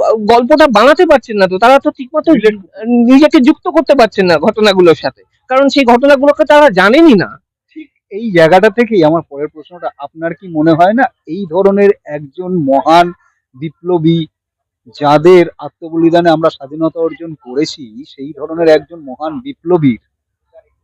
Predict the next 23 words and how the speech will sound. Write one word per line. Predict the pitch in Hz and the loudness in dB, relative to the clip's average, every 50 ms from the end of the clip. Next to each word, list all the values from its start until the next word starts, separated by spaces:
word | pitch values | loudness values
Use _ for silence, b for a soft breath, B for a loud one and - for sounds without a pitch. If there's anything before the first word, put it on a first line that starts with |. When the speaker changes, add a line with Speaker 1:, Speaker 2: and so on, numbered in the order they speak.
| _ _ _ _ - - _ _ _ _ _ _ _ _ _ _ | _ _ _ _ -20 -20 _ _ _ _ _ _ _ _ _ _
Speaker 2:
বংশধর | 131 139 151 - - - 165 156 165 175 | -6 -4 -4 -6 -8 -8 -4 0 0 0
হিসেবে | 165 - 175 170 170 | 0 0 0 0 -2
আপনার | 156 - 170 156 | -2 -2 -6 -8
মনে | 151 147 147 156 151 | -6 -4 -4 -4 -4
হয় | 165 202 247 | -4 -4 -6
না | 302 349 | -6 -8
যে | 269 208 196 - _ _ _ _ _ _ _ _ | -8 -8 -8 -8 _ _ _ _ _ _ _ _
এই | 175 165 180 202 208 202 | -6 -4 -2 -2 -2 0
যে | 214 233 233 220 - - _ | 2 2 2 0 0 -6 _
আপনারা | 156 165 - _ 185 185 190 190 185 190 196 190 - _ _ _ _ _ _ _ _ - | -18 -18 -18 _ -20 -14 -10 -4 0 0 0 0 -2 _ _ _ _ _ _ _ _ -18
আজকে | 147 - _ _ 190 165 | -18 -18 _ _ -6 -2
আয়োজন | 139 139 147 147 170 175 175 165 | 0 0 2 2 2 0 -2 -4
করেছেন | 170 180 180 175 - 190 180 180 | -4 -6 -6 -6 -6 -8 -10 -12
একটা | 180 - _ - 180 - _ _ _ _ | -12 -12 _ -20 -20 -20 _ _ _ _
অনাড়ম্বর | - 156 156 160 165 165 175 175 180 180 180 180 175 175 180 180 170 - _ _ _ _ _ _ _ _ _ _ _ _ | -12 -10 -4 -2 2 2 2 2 2 0 -2 0 2 2 2 0 -2 -6 _ _ _ _ _ _ _ _ _ _ _ _
ভাবে | - 143 160 156 127 107 104 117 147 196 - - _ | -14 -6 -4 -2 -2 -2 -4 -8 -8 -10 -10 -10 _
একজন | 139 139 135 127 _ 151 - 160 160 156 160 - _ _ _ _ _ _ _ _ _ _ _ _ _ _ 143 | -16 -18 -18 _ _ -16 -14 -12 -12 -12 -14 -16 _ _ _ _ _ _ _ _ _ _ _ _ _ _ -14
মহান | 147 135 - 165 180 190 | -14 -12 -4 -4 -2 -2
স্বাধীনতা | 170 - - 139 143 156 160 - 311 - 156 - | -2 -6 -8 -10 -8 -4 -2 -2 -2 -4 -10 -20
সংগ্রামীর | - 160 160 156 156 160 160 160 - 320 - | -20 -18 -10 -4 -4 -2 0 0 -2 -4 -6
একশো | - - - - - | -14 -20 -20 -20 -20
চল্লিশতম | _ 139 131 131 143 147 - _ 156 151 147 | _ -18 -18 -18 -18 -20 -20 _ -12 -10 -4
জন্মজয়ন্তী | 131 131 131 135 139 143 139 143 147 147 147 139 151 | -2 0 0 2 2 2 2 2 2 0 -2 -6 -12